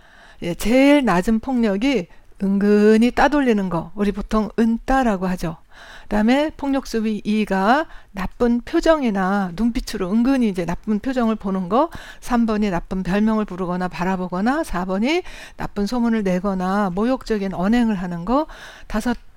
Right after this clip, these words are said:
번째가 노골적으로 따돌리고 못살게 구는 거, 그다음에 위협적인 언행과 협박을 하고, 그다음에 칠 번이 남의 물건을 훔치고 빼앗고 망가뜨리고, 팔 번은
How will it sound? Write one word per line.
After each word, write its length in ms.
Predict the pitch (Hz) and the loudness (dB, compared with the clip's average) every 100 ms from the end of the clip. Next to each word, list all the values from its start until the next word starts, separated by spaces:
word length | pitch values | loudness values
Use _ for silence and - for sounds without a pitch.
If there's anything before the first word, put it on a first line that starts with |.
| - | -8
번째가 560 | 202 196 202 185 269 311 - - - - | -6 -2 0 2 2 0 -10 -20 -16 -6
노골적으로 840 | 208 220 269 285 - 262 233 254 | -4 0 0 0 2 2 2 -2
따돌리고 800 | 262 262 269 269 220 196 247 302 | 0 0 0 0 -2 0 0 0
못살게 460 | 214 247 294 240 208 | 0 0 0 0 -2
구는 260 | 185 185 | -4 -8
거, 140 | 180 170 - - - - - - | -8 -14 -18 -20 -20 -20 -12 -2
그다음에 400 | 202 202 233 233 | 0 2 2 2
위협적인 580 | 208 233 - 208 190 170 | 2 0 0 -4 -2 -2
언행과 520 | 185 202 196 202 277 | 0 0 0 -2 -2
협박을 500 | 311 349 330 277 233 | -2 0 2 2 0
하고, 440 | 202 185 214 311 330 - - | -2 -2 0 0 -2 -12 -16
그다음에 380 | - 190 180 175 - | -10 -6 -6 -6 -6
칠 240 | - 277 | -6 -4
번이 320 | 233 214 247 262 | 0 0 0 -2
남의 320 | 180 202 208 | -2 0 0
물건을 380 | 196 190 196 226 | -2 -2 -4 -4
훔치고 480 | 349 349 311 208 - | -6 -4 -4 -4 -4
빼앗고 400 | 254 285 - 196 | -2 -2 -2 -8
망가뜨리고, 760 | 175 214 233 - 175 180 - 165 - - - - | -4 0 0 0 -8 -10 -12 -16 -18 -20 -18 -2
팔 220 | 311 277 | 2 2
번은 400 | 254 233 339 | 2 0 -2